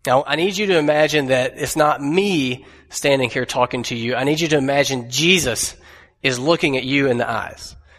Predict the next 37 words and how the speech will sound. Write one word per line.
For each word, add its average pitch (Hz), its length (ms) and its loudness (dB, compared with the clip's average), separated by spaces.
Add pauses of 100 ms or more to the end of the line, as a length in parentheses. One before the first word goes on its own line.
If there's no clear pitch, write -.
(120)
This 165 240 0
man, 131 500 0 (420)
Jesus, 131 480 0
that 117 120 -8
split 175 300 0
history 165 400 0
in 139 80 0
half, 120 360 -4 (840)
the 147 160 4
Messiah, 131 540 2
the 113 100 -8
Son 143 220 -2
of 127 120 -6
God, 113 360 -2 (1120)
is 127 160 -2
looking 160 320 0
at 135 60 -8
you 131 180 -2
and 113 100 -2
he's 110 140 -4
saying, 110 380 -2 (880)
"If - 160 -12
any 202 300 -2
of 190 100 -6
you 127 460 -4 (960)
want 135 280 0
to 139 80 0
follow 135 380 2
me, 110 380 -10 (1300)
this 139 280 2
is 135 100 -4
what 135 160 0
it's 120 140 -4
going 120 220 -2
to 110 60 -6
look 107 200 -10
like." 82 240 -16